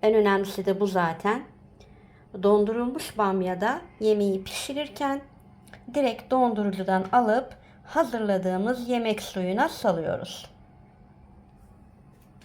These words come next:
İzlediğiniz için çok teşekkür ediyorum. Lütfen takipte kalın. Kanalımdan ayrılmayın.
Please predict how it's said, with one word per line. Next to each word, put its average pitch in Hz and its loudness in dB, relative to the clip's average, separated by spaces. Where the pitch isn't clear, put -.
İzlediğiniz 214 -2
için 285 -4
çok 285 -2
teşekkür 247 -6
ediyorum. 202 0
Lütfen 202 -2
takipte 202 -4
kalın. 247 -2
Kanalımdan 202 0
ayrılmayın. 170 -4